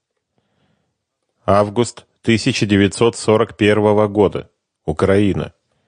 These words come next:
Секретная запасная военно-воздушная база Бук-двенадцать.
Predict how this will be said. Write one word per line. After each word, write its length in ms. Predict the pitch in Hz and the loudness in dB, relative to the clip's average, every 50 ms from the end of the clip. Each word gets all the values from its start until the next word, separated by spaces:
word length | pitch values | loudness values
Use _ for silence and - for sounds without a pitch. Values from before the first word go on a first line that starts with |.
| _ _ _ _ _ _ _ _ _ _ _ _ | _ _ _ _ _ _ _ _ _ _ _ _
Секретная 880 | - - - 104 87 - 95 95 101 110 107 - 110 104 98 92 85 | -6 -2 -2 -2 0 0 2 2 2 2 2 0 0 2 2 2 0
запасная 680 | 78 98 87 - 104 - - - 98 98 107 113 110 | 0 -2 0 0 -2 -2 -2 0 0 2 2 2 0
военно-воздушная 1300 | 95 87 92 98 101 107 107 101 101 98 98 92 98 98 92 95 92 110 107 - - - 98 95 95 92 85 | 0 2 0 2 2 2 2 2 2 2 2 2 2 0 0 -2 -2 -2 -2 0 0 0 2 2 4 2 2
база 380 | 85 95 107 113 98 101 82 | 2 0 0 0 0 -2 -4
Бук-двенадцать. 1040 | 73 76 90 104 101 98 95 90 87 95 101 101 98 92 82 - - - - - - | -4 -2 -2 -2 -2 -2 -2 -2 0 0 2 2 2 0 -2 -4 -8 -14 -16 -16 -20